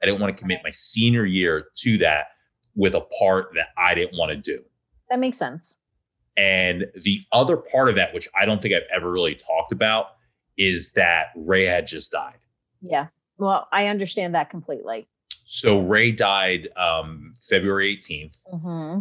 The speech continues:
Speaker 1: which was a Sunday.
Speaker 2: Sunday.
Speaker 1: And we must have been, you know, we were back in school for a month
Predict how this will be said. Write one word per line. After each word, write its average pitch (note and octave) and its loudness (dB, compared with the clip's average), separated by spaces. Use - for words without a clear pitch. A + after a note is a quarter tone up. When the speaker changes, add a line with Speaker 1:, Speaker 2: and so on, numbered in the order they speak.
Speaker 1:
which F2+ 0
was E2+ -2
a E2 -2
Sunday. E2 0
Speaker 2:
Sunday. F3+ -2
Speaker 1:
And E2+ 0
we A2+ 4
must G#2 2
have G2 -2
been, F2+ 0
you F2+ -8
know, F2 -2
we F2 -6
were F2 -2
back F2+ 0
in F2+ -4
school F2 -2
for D#2+ -2
a E2+ -4
month E2 -4